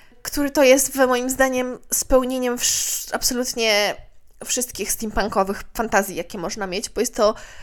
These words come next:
taka wielka machina poruszająca się na nogach, tłokach i innych zębatkach ze stali. Ten zamek jest po prostu niesamowity i niesamowicie się porusza.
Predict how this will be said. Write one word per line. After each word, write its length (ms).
taka 260
wielka 880
machina 580
poruszająca 640
się 160
na 380
nogach, 880
tłokach 840
i 340
innych 320
zębatkach 840
ze 140
stali. 500
Ten 140
zamek 240
jest 120
po 60
prostu 300
niesamowity 680
i 100
niesamowicie 580
się 140
porusza. 440